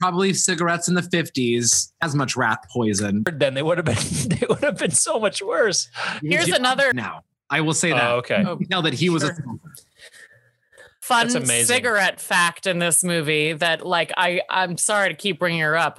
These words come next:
Speaker 3: but
Speaker 1: Uh,
Speaker 3: the first
Speaker 1: when I read
Speaker 3: shot
Speaker 1: the
Speaker 3: of
Speaker 1: fact
Speaker 3: Sid Charisse, when
Speaker 1: when I re-
Speaker 3: she's in the, she's sitting there smoking, that's the only cigarette Sid Charisse ever smoked in her entire life.
Speaker 2: And you
Speaker 3: Was
Speaker 2: guys
Speaker 3: that
Speaker 2: are,
Speaker 3: scene.
Speaker 2: well, all kinds of fun facts. This is, it was, that's super interesting.
Speaker 3: I read some trivia. <laughs>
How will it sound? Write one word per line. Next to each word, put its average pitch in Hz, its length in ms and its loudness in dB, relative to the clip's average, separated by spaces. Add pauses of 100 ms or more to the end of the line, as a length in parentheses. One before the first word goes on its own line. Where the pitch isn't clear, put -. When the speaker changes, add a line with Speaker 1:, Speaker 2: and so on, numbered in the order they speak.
(120)
Speaker 3:
but 170 180 0
Speaker 1:
Uh, 180 160 0
Speaker 3:
the 170 140 -2
first 196 480 0
Speaker 1:
when 214 80 0
I 190 60 2
read 190 80 2
Speaker 3:
shot 214 100 -2
Speaker 1:
the 202 80 -4
Speaker 3:
of - 80 -6
Speaker 1:
fact 185 120 2
Speaker 3:
Sid 190 140 -2
Charisse, - 760 0 (260)
when 214 160 0
Speaker 1:
when 160 60 2
I - 20 2
re- - 40 2
Speaker 3:
she's 220 460 2
in 214 240 0
the, 202 320 2 (100)
she's 214 360 0
sitting 214 320 0
there 196 160 2
smoking, 208 640 0
that's 208 280 0
the 220 160 0
only 208 260 2
cigarette 202 500 0
Sid 190 200 2
Charisse 180 440 0
ever 160 300 -2
smoked 156 360 -2
in 151 120 -2
her 151 120 0
entire 143 440 -2
life. - 420 -4 (420)
Speaker 2:
And 147 120 0
you 170 60 0
Speaker 3:
Was - 40 -8 (140)
Speaker 2:
guys - 80 0
Speaker 3:
that 175 80 2
Speaker 2:
are, 139 80 0
Speaker 3:
scene. 131 180 -6
Speaker 2:
well, 147 200 0
all 240 60 0
kinds 311 220 -2
of 160 80 0
fun 147 200 0
facts. - 400 -2
This 143 140 0
is, 123 300 2
it 123 180 -2
was, - 220 -4
that's 143 160 0
super 127 240 0
interesting. 110 480 0 (140)
Speaker 3:
I 226 80 2
read 165 220 2
some 151 100 -4
trivia. 110 440 -2 (280)
<laughs> - 0 -